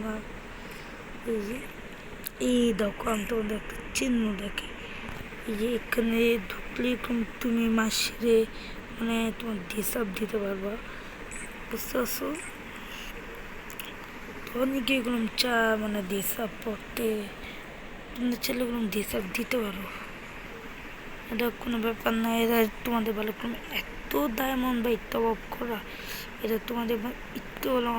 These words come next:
না। আমি একটা কথা বলি, দাঁড়াও, আমি একটু ব্যাগে আমার ফোনে,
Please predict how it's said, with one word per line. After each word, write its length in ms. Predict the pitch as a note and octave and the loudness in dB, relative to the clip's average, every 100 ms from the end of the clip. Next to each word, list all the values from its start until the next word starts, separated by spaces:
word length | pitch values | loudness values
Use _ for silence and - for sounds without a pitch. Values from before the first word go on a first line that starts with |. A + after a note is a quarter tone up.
| A3+ | 2
না। 40 | A3 | 2
আমি 100 | G#3+ | 0
একটা 140 | F#3+ A#3 - B3 | -2 -4 0 0
কথা 200 | A3+ G#3+ | 0 0
বলি, 180 | G3+ G#3 A#3+ G#3 | 0 0 0 -2
দাঁড়াও, 220 | G#3 G#3 | -2 0
আমি 100 | G3+ G3 | -2 -4
একটু 140 | - G3+ | -4 -4
ব্যাগে 300 | G3+ F#3 G#3 G#3+ - - - - - - - - - - - - - - - - - - - - - - - | -4 -4 -6 -8 -10 -12 -12 -12 -8 -8 -6 -8 -8 -10 -12 -12 -12 -12 -12 -12 -12 -12 -10 -10 -8 -10 -8
আমার 260 | G3+ A3+ B3+ B3 - | -6 -2 2 2 0
ফোনে, 480 | - - B3 A#3 | -6 -4 -2 0